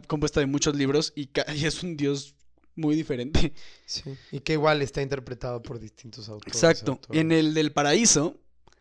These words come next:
Speaker 1: era como un pensamiento opresor, digamos.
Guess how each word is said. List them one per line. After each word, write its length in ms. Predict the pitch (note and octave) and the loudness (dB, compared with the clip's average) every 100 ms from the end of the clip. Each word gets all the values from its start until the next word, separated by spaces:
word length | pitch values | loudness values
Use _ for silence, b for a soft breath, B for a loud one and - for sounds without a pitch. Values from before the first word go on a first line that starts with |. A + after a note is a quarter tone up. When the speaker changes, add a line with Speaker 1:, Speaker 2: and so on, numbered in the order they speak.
| _ - _ _ _ _ - | _ -20 _ _ _ _ 2
Speaker 1:
era 640 | E3 D3+ D3 C#3+ C3 A#2 - - - - - - _ _ _ _ _ _ _ - _ _ - - - | 6 8 8 6 2 -4 -10 -20 -20 -20 -20 -20 _ _ _ _ _ _ _ -20 _ _ -20 -14 -8
como 440 | - C#3+ B2 A#2 - _ _ _ _ _ _ _ - _ _ - - - | -4 0 0 -2 -8 _ _ _ _ _ _ _ -20 _ _ -20 -16 -8
un 160 | D#3 | -2
pensamiento 560 | C#3+ D3 C#3+ C#3 C#3 C#3 | 2 2 2 0 2 2
opresor, 500 | C3+ B2+ B2+ - C3+ - - B B B B B B B B | 2 0 -2 -2 -2 -4 -10 B B B B B B B B
digamos. 1120 | - C#3+ C3+ E3+ - - - - - - - | -6 -2 0 0 -2 -4 -4 -4 -6 -8 -12